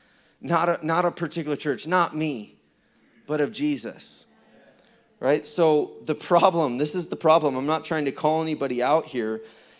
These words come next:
is that this is a huge flaw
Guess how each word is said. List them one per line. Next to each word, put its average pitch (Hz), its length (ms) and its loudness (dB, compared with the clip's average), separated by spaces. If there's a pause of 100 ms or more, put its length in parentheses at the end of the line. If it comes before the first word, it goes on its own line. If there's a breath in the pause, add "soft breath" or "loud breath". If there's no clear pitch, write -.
(140 loud breath)
is 147 200 0
that 151 420 4 (1080 soft breath)
this 180 240 2
is 170 140 2
a 143 60 2
huge 190 520 -4
flaw 147 680 4